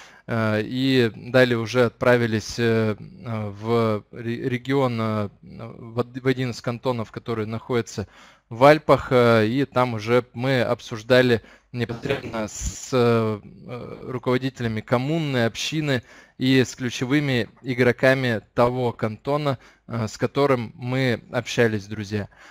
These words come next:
Ну и, соответственно, я могу сказать, э, что вообще реакция была изумительная. А,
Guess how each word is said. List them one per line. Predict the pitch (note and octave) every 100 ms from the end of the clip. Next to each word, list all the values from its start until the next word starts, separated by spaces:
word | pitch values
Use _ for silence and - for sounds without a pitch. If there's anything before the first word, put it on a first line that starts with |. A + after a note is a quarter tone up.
| _
Ну | C#3+ F#3
и, | D3+
соответственно, | - C#3 - D#3+ - - C#3 C3 A#2 -
я | - A#2+ A#2+ C#3+ D#3 D3 A#2+ -
могу | B2+ C3+ D3
сказать, | - B2+ C3 D3+ -
э, | C3 B2
что | - - C3+ B2 A#2+ - _ _
вообще | C3 A#2+ - - C#3+ C#3 B2+ G#2
реакция | A#2+ B2+ C3+ - - C3 A#2+
была | A#2+ A#2+ B2 B2 A#2 G#2+ _ _ _
изумительная. | C#3+ C3 D3+ D3 B2+ A2+ G#2 G2+ - - - - -
А, | A#2 G#2+ G#2+ G#2+ G#2+